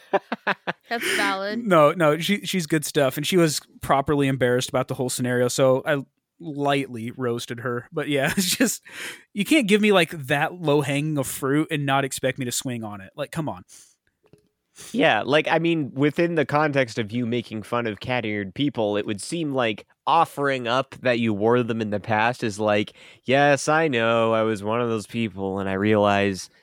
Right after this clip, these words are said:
Speaker 3: it's cringe now." You, you don't ha-, you have no right to be offended by it if you bring
Speaker 2: Yeah,
Speaker 3: it
Speaker 2: no,
Speaker 3: up. That
Speaker 2: yeah,
Speaker 3: doesn't
Speaker 2: she
Speaker 3: make
Speaker 2: brought
Speaker 3: sense.
Speaker 2: it up, and, like, well, now I have, like, a proper target for my roasting. So, like, <laughs> I mean, you literally
Speaker 3: Damn.
Speaker 2: asked for this.
Speaker 3: There you go.
Speaker 2: But I promise I'm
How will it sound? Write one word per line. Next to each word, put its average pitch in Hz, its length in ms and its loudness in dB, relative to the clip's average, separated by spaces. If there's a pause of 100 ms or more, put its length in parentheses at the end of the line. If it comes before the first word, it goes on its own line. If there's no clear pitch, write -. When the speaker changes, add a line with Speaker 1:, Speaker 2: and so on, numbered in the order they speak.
(140)
Speaker 3:
it's - 160 -12
cringe 151 480 0
now." 92 260 -4
You, 101 220 -2
you 131 160 0
don't 165 160 2
ha-, 156 60 2
you 147 180 2
have 151 100 2
no 165 160 4
right 160 280 2
to 127 60 -8
be 120 120 0
offended 117 400 -2
by 92 220 -2
it 82 100 -4
if 92 120 -8
you - 100 -8
bring 165 140 0
Speaker 2:
Yeah, 143 100 2
Speaker 3:
it - 40 -2
Speaker 2:
no, 139 120 0
Speaker 3:
up. - 120 -8
That - 80 -20 (320)
Speaker 2:
yeah, 156 160 0
Speaker 3:
doesn't 110 160 -2
Speaker 2:
she 98 60 -2
Speaker 3:
make 160 100 -4
Speaker 2:
brought 147 220 4
Speaker 3:
sense. 135 100 0
Speaker 2:
it - 20 0
up, 135 280 0
and, 147 120 -4
like, 135 300 -2
well, 135 400 0 (300)
now 143 240 0
I 147 80 2
have, 143 180 -2
like, 135 140 -2
a 127 60 -4
proper 135 360 -4
target 160 460 0
for 131 120 -8
my 117 140 -8
roasting. 113 540 -8
So, 127 240 -2
like, 123 360 -4
<laughs> - 0 -
I 151 60 -10
mean, 165 380 0
you 151 200 -4
literally 151 480 0
Speaker 3:
Damn. 110 200 -2
Speaker 2:
asked - 140 -10
for 113 140 -10
this. 110 240 -12 (1700)
Speaker 3:
There 107 160 0
you 107 120 0
go. 60 340 -8
Speaker 2:
But 143 80 0
I 135 40 0
promise 135 300 -2
I'm 127 120 -8